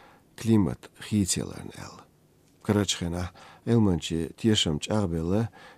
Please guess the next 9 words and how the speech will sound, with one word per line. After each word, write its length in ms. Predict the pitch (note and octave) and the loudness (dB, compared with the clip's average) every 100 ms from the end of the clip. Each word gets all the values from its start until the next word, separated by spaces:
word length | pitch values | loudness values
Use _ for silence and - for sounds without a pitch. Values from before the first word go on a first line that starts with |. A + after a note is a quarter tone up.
| _ | _
Европан 600 | G#2 G#2+ G2+ F2 F2 D#2+ | 4 6 6 4 2 -4
кылбе 640 | - G#2 G2+ F2+ G#2+ D2+ - - - _ | 0 0 2 4 2 2 -6 -18 -20 _
гягер 460 | G2 G2+ A2 F#2+ C#2+ | -2 2 2 2 0
махбали, 760 | F2 G2+ G#2 D#2 D#2+ G#2 A2+ F#2+ - - - _ | 2 0 2 0 2 0 0 -6 -18 -20 -20 _
Американ 600 | - A#2 G#2 - D#2+ D#2+ - | 2 4 4 2 -4 -4 -2
кыл 200 | A2+ G#2+ | 0 2
махбали 580 | F#2+ G#2+ G2+ E2 D#2 C#2 | 4 2 2 -2 -2 -4
штач, 580 | - - A2 A#2 - - - - - - | -4 0 0 2 -2 -4 -10 -20 -20 -2
Австралиин 800 | B2 A#2+ - F2+ D#2+ E2 E2 | 0 2 2 0 0 -2 -4